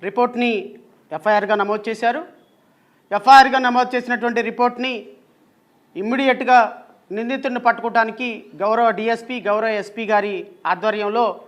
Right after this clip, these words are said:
ఒక పదిహేను టీములో, పది టీములు ఏర్పాటు చేసి నిందితుడిని పట్టుకున్నారు.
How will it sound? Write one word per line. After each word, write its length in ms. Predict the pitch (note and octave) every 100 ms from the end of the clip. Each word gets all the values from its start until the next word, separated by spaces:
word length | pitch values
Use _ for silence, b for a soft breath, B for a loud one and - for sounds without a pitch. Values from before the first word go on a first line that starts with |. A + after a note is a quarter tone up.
| b b b G#3
ఒక 100 | G#3+ G3+ G3
పదిహేను 320 | F#3+ A3 G#3 G#3+
టీములో, 240 | A3+ A#3+ A#3
పది 120 | G3+ F#3
టీములు 240 | A3 G#3+ F#3+
ఏర్పాటు 280 | G3 A3 A3 A3
చేసి 240 | G#3+ D#4 C4 F3+ - b b b -
నిందితుడిని 400 | A3 C4 C#4 C#4 A3+
పట్టుకున్నారు. 420 | - G#3+ F3 -